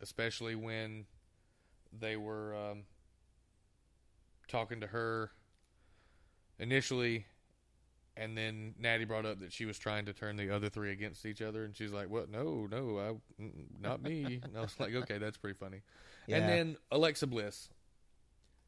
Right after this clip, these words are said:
Speaker 1: Alexa Bliss saved that entire segment. Carmella came in and interrupted her. Becky said something about it, and then as she's berating someone else, she stops and goes, "Rude," and goes right back to it. And I'm like,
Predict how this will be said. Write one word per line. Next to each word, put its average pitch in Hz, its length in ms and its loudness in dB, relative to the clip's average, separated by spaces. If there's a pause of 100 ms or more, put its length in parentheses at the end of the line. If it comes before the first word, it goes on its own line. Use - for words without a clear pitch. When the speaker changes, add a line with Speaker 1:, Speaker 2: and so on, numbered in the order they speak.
(240)
Speaker 1:
Alexa 147 320 6
Bliss 127 500 4
saved 117 260 4
that 113 120 8
entire 110 280 4
segment. 98 360 -4 (1040)
Carmella 139 340 10
came 143 180 10
in 143 120 10
and 139 100 4
interrupted 135 400 4
her. 131 220 2 (300)
Becky 113 240 4
said 117 240 2
something 117 340 -2
about 110 280 2
it, 113 160 0 (100)
and 107 160 -2
then 110 200 -2
as 110 200 2
she's 110 240 0
berating 120 520 4
someone 127 300 2
else, 127 240 2
she - 140 -2
stops 117 380 0
and 113 80 -4
goes, 107 280 2
"Rude," 127 560 2
and 107 140 2
goes 101 200 2
right 104 240 6
back 110 220 0
to 98 140 -4
it. 87 60 -6
And 87 80 -10
I'm 98 80 -6
like, 95 160 -4